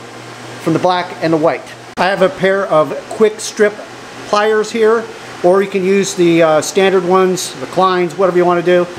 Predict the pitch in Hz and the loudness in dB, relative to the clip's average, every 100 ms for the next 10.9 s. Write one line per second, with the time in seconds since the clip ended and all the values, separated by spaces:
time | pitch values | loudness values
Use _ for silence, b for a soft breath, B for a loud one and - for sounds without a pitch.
0 | - - 202 196 196 185 190 190 170 180 | -14 -4 0 2 4 4 2 0 -2 -2
1 | 175 165 - - - - 196 170 135 190 | 0 0 0 -8 -8 -4 -2 -2 0 2
2 | 185 185 160 156 - 190 170 - - - | 2 0 0 0 0 0 0 -6 -18 -20
3 | - - - - - 190 180 185 180 175 | -20 -20 -20 -16 -2 0 2 2 2 4
4 | 170 160 160 156 139 - - 202 190 190 | 2 2 0 0 -2 -4 2 2 2 -2
5 | - - - 160 160 165 165 - - - | -8 -18 -10 -4 0 0 0 -8 -20 -20
6 | - - - - - - - - 208 214 | -18 -18 -16 -16 -16 -14 -12 -2 0 2
7 | 208 196 160 127 - 110 - - - - | 0 0 0 -2 -2 -8 -10 -18 -20 -18
8 | - - - - - - - 180 220 - | -18 -16 -16 -14 -14 -6 0 2 2 -2
9 | - - - - - - 165 170 180 175 | -10 -18 -18 -18 -16 -4 0 2 4 2
10 | - - 220 220 208 208 208 240 | 0 0 2 2 0 2 2 2